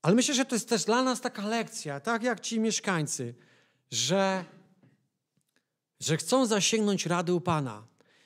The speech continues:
Wiedzieli, że Jeremiasz to jest prorok Boży. Wiecie, nawet zapewniali, że nawet jeśli to będzie inne słowo, które nam będzie się nawet może nie podobać,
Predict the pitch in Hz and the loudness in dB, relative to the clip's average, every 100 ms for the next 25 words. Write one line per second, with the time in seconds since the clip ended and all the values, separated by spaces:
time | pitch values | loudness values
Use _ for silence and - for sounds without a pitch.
0 | _ - 160 247 277 247 226 196 170 151 | _ -2 2 2 2 4 4 4 2 -4
1 | 131 143 185 247 233 - 196 165 - 165 | -4 0 2 2 2 2 0 0 0 2
2 | 160 135 127 240 190 202 156 - - _ | 2 2 4 4 4 0 -2 -6 -20 _
3 | _ _ - 214 233 214 202 208 233 202 | _ _ 0 6 8 6 6 2 2 0
4 | 247 285 269 196 147 165 131 135 - _ | 2 4 4 4 2 0 -2 -8 -16 _
5 | _ _ _ _ - 208 208 233 - 190 | _ _ _ _ -2 0 2 0 0 2
6 | 226 226 190 214 247 262 262 - 247 233 | 4 6 4 2 6 8 6 8 10 10
7 | 220 226 220 220 214 185 180 196 180 180 | 8 8 8 6 6 4 2 0 0 -4
8 | - 175 175 170 170 156 160 214 233 254 | -2 0 2 2 0 4 6 6 8 6
9 | 262 247 240 220 - | 8 6 4 2 -2